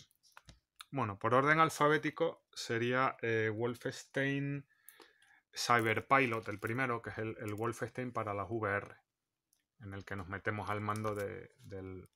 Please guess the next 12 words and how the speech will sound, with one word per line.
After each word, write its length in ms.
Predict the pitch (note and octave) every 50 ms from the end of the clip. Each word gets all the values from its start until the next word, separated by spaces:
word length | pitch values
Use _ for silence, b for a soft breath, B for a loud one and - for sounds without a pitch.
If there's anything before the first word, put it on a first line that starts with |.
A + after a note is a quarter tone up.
| _ _ _ _ _
del 180 | G2+ F#2 F#2
engendro 480 | F#2 F#2 - - - G#2+ G2+ G2 G2 G2
mecánico 560 | F#2+ G2 F#2+ - G#2+ G#2 G#2 G2 - - G2+
este. 380 | G#2 G2+ - - - B2+ - - _ _ - - - - - - - - - - - _ _ _ _ _ _ _ _ _ _ - - - b b b b b b b _ -
Wolfenstein 580 | G#2+ A2 G#2+ - A#2 A2 - - B2 B2+ A#2+
Cyberpilot. 1000 | A#2 - B2 B2 A2+ B2 A#2 A#2 - - - G2+ G2 F#2 - - - _ - - - _ _ _ _ _ _ _ - - - - _ _ _ _ - - _ - - _ _ _ - - B B B B B B B B B B _
Luego 220 | B2+ B2 A#2 A#2+
tenemos 440 | A2+ C3 B2+ B2+ C3 B2 A2 G2+ -
Wolfenstein 920 | - - B2 B2+ B2+ A#2 - A#2 - - - A2+ G#2 G2+ G2+ G#2 - A#2
The 140 | G#2 G#2+ A2
Old 260 | A#2 B2+ B2+ A#2+ A2
Blood. 380 | A2 B2+ C#3 C3 C3 C3 E3+